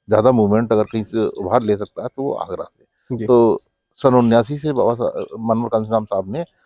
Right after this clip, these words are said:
Speaker 1: आगरा आना जाना शुरू किया। आने जाने शुरू करने में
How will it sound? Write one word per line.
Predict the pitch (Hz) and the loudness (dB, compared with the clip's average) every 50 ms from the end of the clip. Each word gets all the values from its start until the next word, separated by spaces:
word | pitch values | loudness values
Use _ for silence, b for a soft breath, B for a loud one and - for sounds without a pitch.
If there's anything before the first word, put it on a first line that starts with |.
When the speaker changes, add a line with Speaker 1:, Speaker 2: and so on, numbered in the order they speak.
| _ _ - | _ _ -2
Speaker 1:
आगरा | 101 110 104 107 135 | 0 2 2 2 0
आना | 143 147 - - 101 98 101 98 | 0 -2 -4 -6 -4 -4 -4 -4
जाना | 95 95 101 127 | -4 -6 -6 -8
शुरू | 131 - - 92 | -10 -10 -14 -14
किया। | 85 _ _ _ _ _ _ _ _ _ _ _ _ _ _ _ _ _ - 107 | -14 _ _ _ _ _ _ _ _ _ _ _ _ _ _ _ _ _ -2 -2
आने | 127 135 156 165 | -2 0 0 -2
जाने | 151 143 127 135 147 151 127 104 - _ _ _ _ _ _ _ _ _ - - | 0 0 0 0 0 -2 -2 -4 -6 _ _ _ _ _ _ _ _ _ -16 -6
शुरू | - 151 151 147 | 0 2 2 4
करने | 135 120 107 113 113 113 | 4 4 4 4 2 2
में | 110 113 - 180 | 2 2 0 0